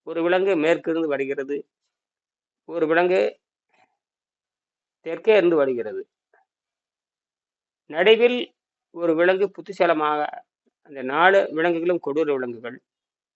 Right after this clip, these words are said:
நடுவில் ஒரு பறவை உட்கார்ந்து கொண்டிருக்கிறது. நாடும்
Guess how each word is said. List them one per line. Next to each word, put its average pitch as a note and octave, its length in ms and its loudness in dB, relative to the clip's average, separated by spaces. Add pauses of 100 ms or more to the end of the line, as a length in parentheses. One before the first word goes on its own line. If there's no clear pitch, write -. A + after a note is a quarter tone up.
(1500)
நடுவில் G#3 500 2 (380)
ஒரு D#3+ 240 -4
பறவை E3+ 360 2
உட்கார்ந்து D#3+ 320 -2
கொண்டிருக்கிறது. A#2 580 -8 (1900)
நாடும் G3+ 500 6